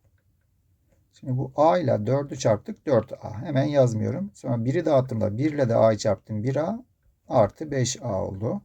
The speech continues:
Sonra artı bir ile de artı dördü çarptık, artı dört. Çarpı diyorum. Şimdi yukarıdaki ifadede de şimdi B ile B'yi çarptım,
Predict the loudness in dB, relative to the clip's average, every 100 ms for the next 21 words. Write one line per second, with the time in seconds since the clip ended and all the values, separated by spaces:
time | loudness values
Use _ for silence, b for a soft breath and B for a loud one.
0 | _ _ _ _ b b b b _ 2
1 | 8 8 6 0 -6 -2 0 0 -2 -4
2 | -6 -6 -4 -2 -2 -2 -2 -4 -6 -14
3 | -8 0 0 0 -6 -10 -10 -14 -14 -14
4 | -20 -20 _ _ _ -20 _ _ _ _
5 | _ _ _ _ _ -8 0 0 0 -2
6 | -2 -4 -6 _ _ b b b b -8
7 | -2 -2 -2 -6 -2 2 2 2 -6 -8
8 | -2 0 0 -2 -2 -2 -6 -14 _ -12
9 | -8 2 4 4 2 0 2 0 0 -2
10 | -2 -2 -6 -10 -10